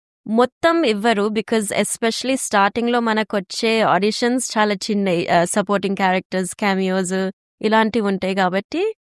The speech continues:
మనకెక్కువ ఆ స్టోరీ గురించి, ఆ, తెలుసుకునే స్కోప్ ఉండదు. But మనం ఓన్ ఇమాజినేషన్, ఆ, యూజ్ చేసుకోవాలి. ఆ బ్యాక్ స్టోరీ ఏంటి ఈ క్యారెక్టర్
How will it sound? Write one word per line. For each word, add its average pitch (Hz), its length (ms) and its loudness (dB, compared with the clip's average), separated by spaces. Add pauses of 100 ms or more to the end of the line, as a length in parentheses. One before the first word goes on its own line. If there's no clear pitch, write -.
(260)
మనకెక్కువ 247 880 2
ఆ 196 500 4 (220)
స్టోరీ 240 420 2
గురించి, 254 720 0
ఆ, 196 300 0 (100)
తెలుసుకునే 226 500 -2
స్కోప్ 214 440 -2
ఉండదు. 196 400 -2
But 220 200 -2 (420)
మనం 240 220 0
ఓన్ 247 360 2
ఇమాజినేషన్, 220 840 0
ఆ, 196 280 2
యూజ్ 196 440 0
చేసుకోవాలి. 165 600 -4
ఆ 170 280 0 (440)
బ్యాక్ 190 280 2
స్టోరీ 202 340 0
ఏంటి 185 300 0
ఈ 185 60 -2
క్యారెక్టర్ 180 640 -2